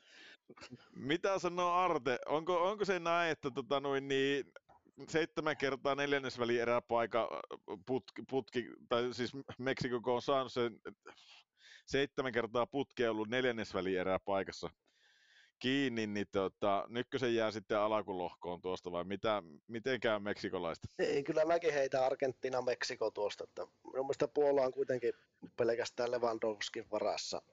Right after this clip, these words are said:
Speaker 2: roikkuu, että kyllä sillä Meksikolla on, on kuitenkin enemmän niitä ratkaisijoita.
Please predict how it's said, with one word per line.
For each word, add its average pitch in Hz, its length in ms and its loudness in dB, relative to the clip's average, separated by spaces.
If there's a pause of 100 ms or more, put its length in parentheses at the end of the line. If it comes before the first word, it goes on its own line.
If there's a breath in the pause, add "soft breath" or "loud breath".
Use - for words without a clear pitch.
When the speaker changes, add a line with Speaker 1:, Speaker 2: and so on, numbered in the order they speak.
(440)
Speaker 2:
roikkuu, 104 640 -2
että - 240 -8
kyllä 98 180 0
sillä 104 160 0
Meksikolla 107 580 0
on, 107 120 -2 (320)
on 139 180 2
kuitenkin 131 340 0
enemmän 123 300 0
niitä 113 200 -4
ratkaisijoita. 104 720 -2